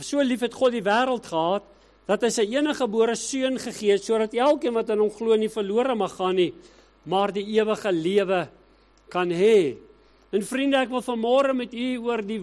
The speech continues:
wonderlikste boodskap praat wat jy nog ooit gehoor het, en dit is ervaar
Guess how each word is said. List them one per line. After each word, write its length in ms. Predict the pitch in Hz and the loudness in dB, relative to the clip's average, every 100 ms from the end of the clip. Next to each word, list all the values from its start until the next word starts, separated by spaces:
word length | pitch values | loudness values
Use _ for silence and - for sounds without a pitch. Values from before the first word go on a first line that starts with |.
| 156 | -4
wonderlikste 720 | 214 277 277 269 254 - 247 | -4 0 -2 -2 -6 -4 -6
boodskap 600 | 170 226 240 - 202 - | -2 -2 -2 -4 -6 -6
praat 440 | 247 220 220 226 226 _ _ _ _ _ | -6 0 0 0 -4 _ _ _ _ _
wat 200 | 165 214 | -2 0
jy 100 | 226 226 | 2 2
nog 160 | 226 | 0
ooit 240 | 233 277 - | 0 0 0
gehoor 400 | 269 233 226 196 | 0 4 4 4
het, 200 | 196 - - _ _ _ - | 2 -4 -20 _ _ _ 0
en 160 | 226 | 2
dit 200 | 220 233 233 | 4 2 0
is 140 | 220 | -2
ervaar 840 | 202 208 - - 240 240 240 226 | -2 -2 -2 -2 2 2 2 -2